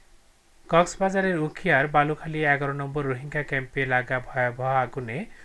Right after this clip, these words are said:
ওই ক্যাম্পের দুই হাজারেরও বেশি অস্থায়ী ঝুপড়ি ঘর পুড়ে গেছে। রোববার দুপুর আড়াইটার দিকে লাগা ওই আগুনে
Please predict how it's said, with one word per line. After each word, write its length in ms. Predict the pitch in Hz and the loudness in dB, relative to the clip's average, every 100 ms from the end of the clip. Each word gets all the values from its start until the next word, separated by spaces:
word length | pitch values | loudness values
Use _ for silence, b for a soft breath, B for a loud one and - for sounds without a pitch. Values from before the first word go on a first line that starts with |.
| B - | B 0
ওই 140 | 143 | 2
ক্যাম্পের 460 | 131 135 131 139 123 | 2 -2 -2 -2 -2
দুই 200 | 147 160 | -4 -4
হাজারেরও 520 | 127 143 139 135 127 | -6 -6 -4 -2 -4
বেশি 420 | 120 113 131 120 120 B B - | -6 -8 -6 -8 -8 B B 2
অস্থায়ী 480 | 139 135 - 131 123 | 4 2 -2 -2 -2
ঝুপড়ি 300 | - 131 - | -4 -4 -6
ঘর 260 | 113 120 113 - | -6 -4 -4 -4
পুড়ে 220 | 151 123 | -4 -2
গেছে। 500 | 104 - - 120 107 B B B | -4 -6 -6 -6 -6 B B B
রোববার 560 | 131 127 - 123 117 113 | -2 -2 0 0 0 -2
দুপুর 340 | 120 113 127 | -6 -6 0
আড়াইটার 500 | 110 113 123 135 147 139 | 2 2 2 -4 -6 -6
দিকে 340 | - 131 - 123 | -6 -8 -6 -4
লাগা 300 | 123 110 117 | -2 -2 -4
ওই 180 | 113 113 | -4 -4
আগুনে 640 | 110 127 120 120 120 | -4 -6 -8 -6 -8